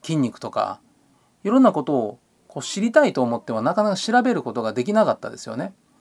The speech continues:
だからセラピストや施術者、また、まあ、治療家、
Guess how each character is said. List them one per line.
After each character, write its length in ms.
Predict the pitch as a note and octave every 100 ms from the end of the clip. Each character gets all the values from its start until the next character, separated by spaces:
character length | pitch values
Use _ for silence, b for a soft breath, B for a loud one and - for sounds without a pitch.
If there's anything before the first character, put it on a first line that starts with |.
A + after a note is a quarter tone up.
| b b b b -
だ 100 | F#3+
か 100 | F3
ら 80 |
セ 140 | C#3+ F3
ラ 140 | E3
ピ 120 | F3
ス 100 | D#3
ト 80 | -
や 300 | D3 D#3 - _ _ _ _ _ _ _ _
施 180 | - C#3
術 240 | C#3+ -
者、 240 | - A2+ - _ _ -
ま 120 | D3+ C3
た、 260 | A#2+ A2
ま 120 | C3+ A#2+
あ、 20 |
治 160 | -
療 200 | B2 A#2
家、 320 | A#2 A#2 G#2+